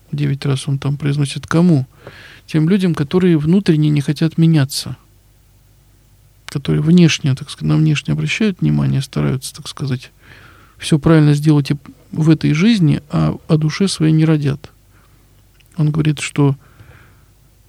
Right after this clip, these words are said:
не тот согрешил с женщиной, который с ней согрешил прямым образом,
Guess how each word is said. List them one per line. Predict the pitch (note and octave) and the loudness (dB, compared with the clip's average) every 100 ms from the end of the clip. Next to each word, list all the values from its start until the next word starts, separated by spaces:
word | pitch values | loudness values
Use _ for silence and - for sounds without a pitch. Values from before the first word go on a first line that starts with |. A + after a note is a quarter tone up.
| _ | _
не | - E3 | 0 2
тот | G#3 G3+ | 2 2
согрешил | D#3 D3+ D3 - D3 | 0 2 0 0 -2
с | |
женщиной, | D3 C#3+ C#3 - C#3 C#3 | 2 2 2 -2 -2 -2
который | C#3+ - C#3+ C3+ | -4 -4 -2 -2
с | - | -2
ней | D3 C#3+ - | 0 0 0
согрешил | - C#3+ D3 - G#3+ G#3 - _ | -2 0 -2 -2 -2 -2 -6 _
прямым | D3+ D3+ D3+ - | 2 4 4 4
образом, | E3 D#3 C#3+ C#3+ C#3 | 0 0 -2 -2 -4